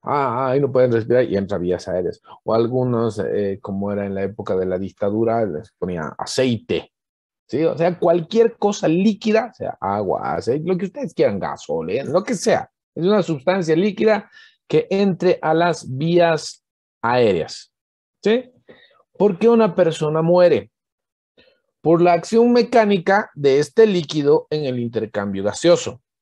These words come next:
¿Sí? A ver, no le entiendo, mi querido doctor. Bien facilito.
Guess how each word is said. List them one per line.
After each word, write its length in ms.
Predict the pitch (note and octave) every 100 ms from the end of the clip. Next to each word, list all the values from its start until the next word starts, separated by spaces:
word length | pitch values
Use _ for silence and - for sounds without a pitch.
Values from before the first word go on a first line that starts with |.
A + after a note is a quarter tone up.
| _ _ _ _ _ _ _ _
¿Sí? 140 | _ G2 G#2 F3 _ _ _
A 120 | -
ver, 200 | - _ _ _ -
no 340 | F#2+ G2+ B2+
le 100 | F3
entiendo, 640 | D#3 B2+ C3 C3+ D3 C#3
mi 180 | B2+ F#2+
querido 340 | F#2 D#2+ C#2 G#1+
doctor. 540 | A1 - _ - - -
Bien 180 | B3+
facilito. 480 | B3 G3+ F3+ C3+ -